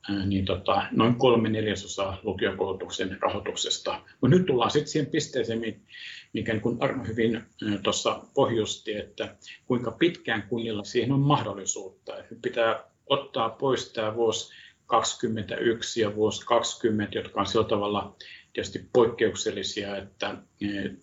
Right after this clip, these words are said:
on tullut tätä väliaikaista, niin, korona-, niin, kuin, rahoitusta kuntien käyttöön, ja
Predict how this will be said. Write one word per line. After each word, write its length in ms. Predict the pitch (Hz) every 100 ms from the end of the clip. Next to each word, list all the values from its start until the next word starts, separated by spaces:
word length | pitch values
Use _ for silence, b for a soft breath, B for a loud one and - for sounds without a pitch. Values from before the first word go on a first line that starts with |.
| -
on 100 | 104
tullut 280 | 113 107 107
tätä 320 | 98 104 - B _ 110
väliaikaista, 1120 | 127 135 113 104 104 - 104 98 - - 92 - -
niin, 200 | 101 98
korona-, 500 | 131 110 104 101 101 -
niin, 160 | 117
kuin, 140 | - 113
rahoitusta 720 | 104 104 - - - 143 - _ B B B B _
kuntien 420 | 117 98 101 98
käyttöön, 500 | 110 101 - - 98
ja 100 | 104